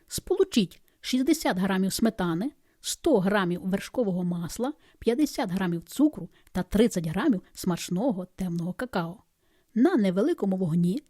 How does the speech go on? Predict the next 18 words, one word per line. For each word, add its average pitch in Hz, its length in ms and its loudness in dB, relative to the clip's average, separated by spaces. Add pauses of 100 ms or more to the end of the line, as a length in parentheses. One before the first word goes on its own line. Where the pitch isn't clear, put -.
(200)
постійно 226 540 2
помішуючи, 190 680 0 (180)
доведіть 185 560 0
масу 175 360 -4
до 165 140 -4
однорідності. 208 760 0 (760)
Нагрівайте, 196 760 4
помішуючи 202 640 2
далі, 202 420 -2 (180)
аж - 200 -6
поки 190 320 -2
маса 185 480 0
не 185 180 2
закипить. 180 560 0 (380)
А 247 220 0 (120)
після 196 320 -2
закипання 196 680 0 (240)
проваріть 240 540 2